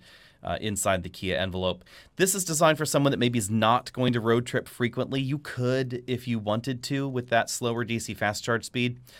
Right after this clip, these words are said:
but also the battery is smaller, so you can do a, a ten to eighty percent charge. I believe it's in around forty some odd minutes, so it's not, not horrific, but it's not snappy, snappy. It's gonna take you about the same time to recoup as a Ford Mustang Mach-E.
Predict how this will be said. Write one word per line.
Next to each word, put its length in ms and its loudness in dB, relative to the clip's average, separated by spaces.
but 80 0
also 220 4
the 100 2
battery 400 6
is 160 4
smaller, 640 4
so 420 4
you 160 2
can 240 2
do 400 2
a, 180 6
a 60 -4
ten 280 0
to 60 -2
eighty 260 0
percent 320 -4
charge. 340 2
I 20 0
believe 240 -2
it's 160 -4
in 60 -4
around 220 0
forty 280 -4
some 220 0
odd 180 0
minutes, 460 -4
so 500 -4
it's 240 -8
not, 560 2
not 240 0
horrific, 600 0
but 100 2
it's 180 -4
not 320 4
snappy, 440 0
snappy. 500 -2
It's 140 2
gonna 120 -2
take 240 -2
you 60 -2
about 220 6
the 60 -6
same 220 0
time 300 0
to 120 -10
recoup 460 -4
as 200 2
a 40 -4
Ford 280 -2
Mustang 360 -4
Mach-E. 400 -8